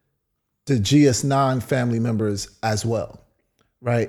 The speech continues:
And one of the reasons why people acknowledge, salute Bobby Smurda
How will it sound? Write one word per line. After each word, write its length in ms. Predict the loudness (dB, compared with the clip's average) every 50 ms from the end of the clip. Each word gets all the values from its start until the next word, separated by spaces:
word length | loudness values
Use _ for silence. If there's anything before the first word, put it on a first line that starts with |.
| -2 -2
And 300 | 0 0 0 0 0 2
one 160 | 2 2 2
of 80 | 2
the 80 | 2 2
reasons 480 | 2 2 2 2 2 0 -2 -2 -2 0
why 200 | 0 0 0 0
people 840 | -4 -6 -4 -4 -4 -2 -2 0 0 0 0 0 0 -2 -4 -6 -10 -16 _ _ _ _ _ _ _ _ _
acknowledge, 960 | -4 -2 -2 0 0 0 0 2 2 2 2 2 0 0 -2 -2 -6 -8 -10 -8
salute 640 | -8 -4 -2 -2 -2 0 2 2 2 2 2 0 -4 -10 -20 _ _ _ _ _ -4
Bobby 280 | -2 -2 -2 -2 -4
Smurda 520 | -4 -4 -2 -2 0 2 2 0 0 -2